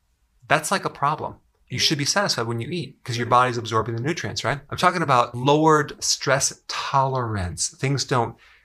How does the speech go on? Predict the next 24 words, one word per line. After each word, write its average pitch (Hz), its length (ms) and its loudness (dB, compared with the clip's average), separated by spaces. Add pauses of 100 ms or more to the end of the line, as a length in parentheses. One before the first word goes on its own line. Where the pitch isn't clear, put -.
(180)
get 135 200 -2
to 120 160 -4
you 104 260 -4
as 104 180 -8
easily. 104 500 -8 (760)
I'm 117 80 -2
talking 165 180 2
about 135 200 0
better 131 180 2
digestion. 113 760 -4 (540)
I'm - 60 -20
talking 185 300 0
about 131 420 2
less 135 400 2
inches 147 640 0
on 117 200 -2
your 107 120 -6
body. 117 600 -4 (420)
So 123 500 2 (160)
if 143 220 -2
you 127 220 -4 (220)
get 196 220 -2
healthy 190 600 0
first, - 720 4